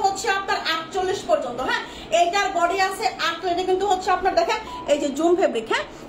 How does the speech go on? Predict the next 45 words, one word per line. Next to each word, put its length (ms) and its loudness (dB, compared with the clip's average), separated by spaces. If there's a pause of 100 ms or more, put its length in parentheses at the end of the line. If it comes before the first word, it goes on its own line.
এটা 200 2
কিন্তু 200 0 (160)
জুম 200 6
ফেব্রিকের 380 0
মধ্যে 240 4
হবে। 160 2 (120)
body 280 4
আছে 160 -2
এটার 140 4 (100)
আটচল্লিশ, 460 -4 (440)
Body 240 6 (120)
আছে 200 -4
এটার 160 0 (160)
আটচল্লিশ, 600 -2 (140)
লম্বা 360 2
আছে 180 -6 (140)
ছাপ্পান্ন, 540 -2 (400)
ঠিক 200 -6
আছে? 120 -2
এটা 180 -4
কিন্তু 240 -4
হচ্ছে 200 -2 (100)
আপনার 180 -2 (180)
এক 160 -4
পাড়ের 260 0
একটা 200 -2
জুম, 200 -2
এখানে 260 2
কিন্তু 160 -2 (120)
contrast 420 -2
করা, 180 -2
হ্যাঁ, 120 -4 (340)
এটা 180 6
হচ্ছে 280 2
আপনার 240 0
সুন্দর 260 4
একটা 140 -2 (100)
contrast 480 0
করা 200 2
আছে, 140 -2 (200)
অনেক 240 2
বেশি 240 -4
সুন্দর 240 -2
হবে 180 0
এটা। 120 -6